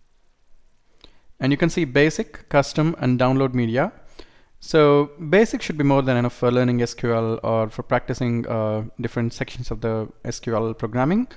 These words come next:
So I'll select basic. And now you just need to click on basic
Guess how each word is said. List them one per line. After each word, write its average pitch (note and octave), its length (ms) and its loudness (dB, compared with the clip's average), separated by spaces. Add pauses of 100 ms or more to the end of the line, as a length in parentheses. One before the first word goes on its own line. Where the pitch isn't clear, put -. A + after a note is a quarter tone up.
(340)
So - 140 -4
I'll D3 140 4
select C3 240 -2
basic. A#2 360 -2 (1600)
And A2+ 460 0 (1000)
now A2+ 260 -4
you C#3 140 0
just E3 260 -2
need C#3+ 120 2
to C3+ 60 -6
click - 260 -6
on A2+ 160 0
basic - 380 -6